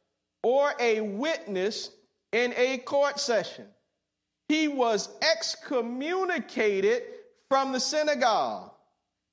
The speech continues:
And in the eyes of the community, his disgrace extended to his family. He could not be a judge. He could not be a juror.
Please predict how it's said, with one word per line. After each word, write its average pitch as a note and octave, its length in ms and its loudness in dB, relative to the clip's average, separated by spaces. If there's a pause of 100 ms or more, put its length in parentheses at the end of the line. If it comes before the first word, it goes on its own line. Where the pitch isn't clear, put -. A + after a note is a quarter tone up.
And F#3+ 140 0
in F#3+ 120 0
the F3+ 180 2
eyes A#3+ 480 4
of G3 120 -4
the F3 60 -4
community, C4+ 840 -4 (480)
his E3+ 280 -2
disgrace C4+ 1000 -2 (300)
extended F3 1000 -2 (520)
to B3 160 0
his A#3+ 220 -2
family. A#3 560 0 (240)
He D#4 140 0
could C#4 220 -2
not A#3+ 260 2
be A3 160 0
a F3+ 60 0
judge. D4 720 0 (880)
He D4+ 140 0
could C4+ 180 0
not C#4 300 0
be D4+ 120 0
a D4 100 0
juror. C#4 600 2